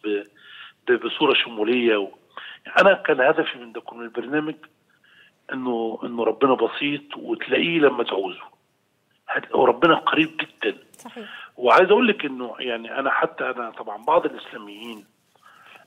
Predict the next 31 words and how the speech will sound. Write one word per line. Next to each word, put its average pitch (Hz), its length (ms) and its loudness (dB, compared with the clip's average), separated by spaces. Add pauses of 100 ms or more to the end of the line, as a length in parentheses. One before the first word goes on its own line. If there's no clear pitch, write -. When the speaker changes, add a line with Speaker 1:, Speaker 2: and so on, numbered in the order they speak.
(160)
Speaker 1:
آه، 113 280 2
شاوروا 123 760 2
واتكلموا 135 640 -4
وانتقدوا 127 440 -4
البرنامج 107 460 -8
واسم - 240 -6
البرنامج. 92 240 -16 (200)
Speaker 2:
أنا 277 220 0
توقعت 311 520 4
إن 277 100 -2
ده 240 80 -4
هيحصل، 220 480 -12 (100)
لأن 226 220 -4
فكرة 302 140 4
Speaker 1:
طبعا. 254 320 6
Speaker 2:
إن 247 120 -4
هم 311 280 0
ي-، 277 80 2 (360)
ي-، 226 580 0 (260)
لازم 277 480 2
يلغوا 277 280 0
عقل 262 180 4
البني 220 440 -2
آدم 294 200 2
ويبقى 240 360 2
Speaker 1:
طبعا. 233 180 4
Speaker 2:
إزاي 330 120 8
علاقة 277 340 2
بينك 285 240 -4
وبين 254 120 -8
ربنا؟ 262 380 -6